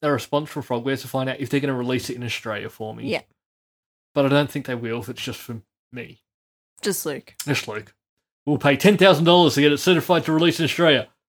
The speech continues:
Speaker 1: for Luke, who
Speaker 2: Yeah.
Speaker 1: will buy it once.
Speaker 2: It's like a choosing beggars story where you're like, "I had cancer as a child and the only thing that's stopping me from getting it again is this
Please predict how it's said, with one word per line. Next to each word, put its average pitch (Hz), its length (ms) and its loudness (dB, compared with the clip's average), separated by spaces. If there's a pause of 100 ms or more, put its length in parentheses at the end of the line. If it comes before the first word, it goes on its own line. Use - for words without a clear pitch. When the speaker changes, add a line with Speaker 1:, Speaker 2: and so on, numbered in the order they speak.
Speaker 1:
for 143 120 -2
Luke, 120 640 -2 (220)
who 120 180 -4
Speaker 2:
Yeah. 135 100 0
Speaker 1:
will 123 200 -6 (440)
buy 127 260 -2
it - 180 -10 (380)
once. - 460 -12 (800)
Speaker 2:
It's 226 120 -8
like 220 160 -4
a 202 40 -8
choosing 214 460 0
beggars 160 340 0
story 151 400 -4
where 151 100 -4
you're 151 140 -4
like, 160 180 -4 (340)
"I 262 200 -2
had 330 340 0
cancer 269 580 0
as 247 160 0
a 240 60 -6
child 233 640 2
and 226 120 -4
the 226 160 -8
only 269 340 2
thing 247 260 -4
that's 226 240 -6
stopping 226 360 -2
me 214 120 0
from 220 180 -4
getting 208 360 2
it 196 80 4
again 185 400 0
is 175 160 -2
this 175 240 -4